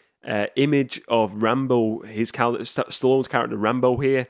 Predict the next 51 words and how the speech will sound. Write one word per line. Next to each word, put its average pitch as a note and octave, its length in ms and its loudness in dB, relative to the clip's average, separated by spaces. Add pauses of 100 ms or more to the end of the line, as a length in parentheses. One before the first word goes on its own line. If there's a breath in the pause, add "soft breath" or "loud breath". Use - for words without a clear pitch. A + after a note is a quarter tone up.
(320 soft breath)
holding B2+ 260 2
a A2 80 0
gun B2+ 400 4
in A#2 180 -4
the G#2+ 60 -4
background. A#2+ 600 0
Then G#2 120 -2
you've G#2 180 -4
got, A2+ 120 -2
like, G#2 180 -2
this G2+ 300 -6 (420 soft breath)
kind G#2+ 240 -2
of, G2 80 -2
like, G#2 160 -4
a F#2+ 80 -6 (300)
red E3 480 -4
background, B2 560 0
maybe G#2+ 180 0
it - 20 0
looks G#2 160 -6
like G#2 140 -4
the G#2 60 -10
forest, A#2+ 560 0
but, A2+ 80 -4
like, G#2 260 -4
it's, G#2+ 100 -4
like, G#2 160 -8 (160)
red, G#2+ 440 -2 (100)
like, G2+ 160 -6
for G#2 60 -12
the G#2 100 -8 (100)
blood, B2+ 340 0 (360 loud breath)
to A#2 100 -14
signify G#2+ 560 -2
blood. A#2+ 300 -2
And A#2+ 80 0
then G2+ 100 0
you've G2 120 -6
got, G#2 120 -2
like, G#2 200 -4
some A2 180 -2
of G2+ 80 -4
the G2+ 80 -4
carnage A#2+ 560 -2
underneath G#2 500 -4
of, G3 120 -12
like, - 160 -8
the - 60 -12
cars, A2 640 -2
of G2 80 -6
the, G2+ 160 -4